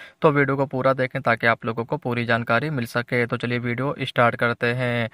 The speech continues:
दोस्तों, बता दें, जो पहली अपडेट कुवैत से निकल के आ रही है, वो कुवैत इंटरनेशनल एयरपोर्ट को लेकर के जारी की गई है। अपडेट के अनुसार बताया गया है कि कुवैत के अंदर, जैसा कि आप लोगों को पता है, नेशनल डे की जो छुट्टी है, वो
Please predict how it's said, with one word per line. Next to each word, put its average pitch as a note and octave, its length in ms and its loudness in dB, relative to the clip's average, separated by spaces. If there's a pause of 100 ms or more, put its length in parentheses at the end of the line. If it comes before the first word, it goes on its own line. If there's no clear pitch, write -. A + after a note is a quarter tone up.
(340)
दोस्तों, C#3 280 0
बता C#3 220 4
दें, C#3 140 -2
जो C#3 140 -2
पहली C3 280 2
अपडेट C3 300 0
कुवैत - 220 2
से - 120 -4
निकल B2+ 240 0
के A#2+ 140 -2
आ A#2 120 4
रही B2+ 140 -2
है, C3+ 120 0
वो C3 160 -2
कुवैत B2 320 2
इंटरनेशनल B2 640 0
एयरपोर्ट A#2 420 0
को C#3 140 0
लेकर A2+ 320 6
के C3 220 0
जारी A2+ 260 4
की A#2 200 -4
गई A2+ 240 0
है। A#2+ 200 0 (420)
अपडेट C3 280 4
के C#3 60 -2
अनुसार C3+ 340 0
बताया B2+ 320 4
गया B2+ 140 0
है B2+ 80 0
कि C3+ 140 -4
कुवैत B2+ 260 2
के - 80 0
अंदर, B2 240 4
जैसा A#2+ 300 2
कि B2 180 -2
आप A#2+ 200 2
लोगों A#2+ 240 -2
को B2 140 -4
पता A#2+ 280 2
है, B2+ 160 2
नेशनल A#2+ 380 0
डे B2 140 2
की C3 120 -4
जो A#2+ 140 -2
छुट्टी - 360 -6
है, B2+ 180 2 (340)
वो B2+ 180 6